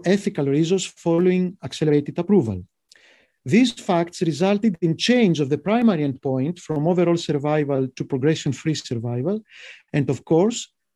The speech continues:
as you already mentioned, Narjust, the study became underpowered to detect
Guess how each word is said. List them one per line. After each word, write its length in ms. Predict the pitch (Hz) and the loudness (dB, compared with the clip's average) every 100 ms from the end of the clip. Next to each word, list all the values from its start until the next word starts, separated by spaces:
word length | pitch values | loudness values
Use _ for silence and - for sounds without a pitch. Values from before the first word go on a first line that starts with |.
| _ | _
as 160 | 156 175 | -2 2
you 80 | 196 | 4
already 320 | 185 185 170 | 4 4 2
mentioned, 420 | 165 175 - 127 | 2 0 -2 -4
Narjust, 540 | 135 135 135 196 220 - _ _ _ _ _ | 0 0 0 -2 -4 -10 _ _ _ _ _
the 160 | 123 131 | -2 0
study 560 | - - - 156 180 214 | 0 0 2 4 2 2
became 480 | 165 170 220 233 - | -2 0 4 4 2
underpowered 800 | 180 226 214 196 185 190 190 190 | 2 2 2 0 -2 -2 -2 -4
to 60 | |
detect 500 | 139 147 175 180 - | -4 -2 0 0 -4